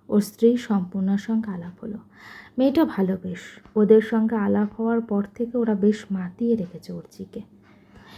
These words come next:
এদের সম্পর্কের কেমিস্ট্রিটা বেশ ভালোই লাগছে ওর কাছে। এই ছেলেটা মজার মানুষ হলে কি হবে,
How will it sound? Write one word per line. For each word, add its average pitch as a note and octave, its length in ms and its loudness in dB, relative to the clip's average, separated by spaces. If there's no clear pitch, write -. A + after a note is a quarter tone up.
এদের C4 260 8
সম্পর্কের C4+ 800 -2
কেমিস্ট্রিটা C4+ 920 2
বেশ A3+ 360 4
ভালোই F#3+ 320 0
লাগছে F3+ 400 -10
ওর F#3+ 140 -14
কাছে। F#3+ 300 -14
এই G#3 140 6
ছেলেটা G#3 400 2
মজার G#3+ 440 2
মানুষ A#3 400 2
হলে A#3+ 140 0
কি A#3+ 200 -4
হবে, A3+ 360 2